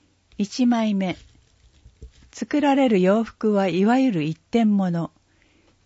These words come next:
既製品では味わえない、細部まで粋を凝らした着心地の良さを体感できます。説明。店舗正面を斜め手前から撮った写真です。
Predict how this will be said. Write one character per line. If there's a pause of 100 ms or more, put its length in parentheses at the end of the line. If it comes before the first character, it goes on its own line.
既
製
品
で
は
味
わ
え
な
い、 (400)
細
部
ま
で
粋
を
凝
ら
し
た (120)
着
心
地
の
良
さ
を (100)
体
感
で
き
ま
す。 (760)
説
明。 (640)
店
舗
正
面
を
斜
め
手
前
か
ら
撮
っ
た
写
真
で
す。